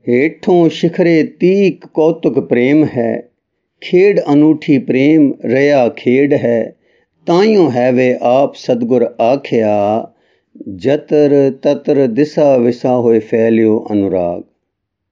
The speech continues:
ਜਤਰ ਤਤਰ ਬਿਰਾਜ ਹੀ ਅਵਤੂਤ ਰੂਪ ਰਸਾਲ।" ਫਿਰ ਪੜਦੀ ਕਈ ਹੋਰ ਪੱਤਰ ਕੰਤ ਦੇ, ਕਹਿੰਦੀ ਗੁੰਝਲ ਢੇਰ ਜਾਪੇ ਹੈ ਪਈ,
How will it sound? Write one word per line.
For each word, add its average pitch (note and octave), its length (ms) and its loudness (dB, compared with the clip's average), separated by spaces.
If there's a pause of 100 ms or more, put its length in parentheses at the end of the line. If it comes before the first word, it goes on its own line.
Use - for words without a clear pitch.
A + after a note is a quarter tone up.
(440)
ਜਤਰ C#3+ 640 0
ਤਤਰ C3+ 380 -2
ਬਿਰਾਜ B2 540 2
ਹੀ B2 440 2
ਅਵਤੂਤ G#2+ 480 -4
ਰੂਪ G2 300 -4
ਰਸਾਲ।" F2 540 -12 (720)
ਫਿਰ C3 260 0
ਪੜਦੀ A#2+ 460 0
ਕਈ A#2+ 240 0
ਹੋਰ G#2 340 0
ਪੱਤਰ A#2+ 460 -2
ਕੰਤ A#2+ 380 -4
ਦੇ, A2+ 260 -8 (800)
ਕਹਿੰਦੀ C#3+ 420 2
ਗੁੰਝਲ C3 460 2
ਢੇਰ A2+ 400 0
ਜਾਪੇ A#2 520 0
ਹੈ G#2+ 220 -2
ਪਈ, A#2+ 420 -4